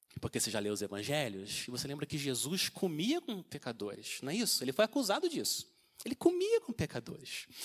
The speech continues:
Ele conversava com eles. Mas como é que a gente entende? O que que João tá fazendo aqui? O que que ele tá dizendo? Então, eu me sinto na obrigação de esclarecer o que que João não tá dizendo.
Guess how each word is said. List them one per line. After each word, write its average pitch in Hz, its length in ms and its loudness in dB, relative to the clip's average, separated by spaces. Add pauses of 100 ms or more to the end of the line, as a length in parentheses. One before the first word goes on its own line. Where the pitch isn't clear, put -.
(120)
Ele 277 120 6
conversava 302 840 12
com 214 200 6
eles. 131 640 4 (460)
Mas 240 100 -12
como 240 140 -4
é - 20 -6
que 247 100 -6
a 220 40 0
gente 208 220 -2
entende? 139 360 -2
O - 20 -6
que 226 100 0
que - 100 -2
João 165 200 -2
tá 160 140 -10
fazendo 107 680 -2
aqui? - 340 -10 (480)
O - 40 -14
que 262 100 0
que - 100 -6
ele 202 80 -4
tá 180 140 0
dizendo? 127 380 -2 (500)
Então, 135 300 -2 (720)
eu - 80 -2
me 110 80 2
sinto 139 180 4
na 147 60 2
obrigação 131 440 2
de 127 80 -4
esclarecer 127 680 4
o 127 40 2
que 127 120 -4
que 135 120 0
João 131 360 4 (100)
não 240 560 12
tá 285 120 10
dizendo. 113 680 2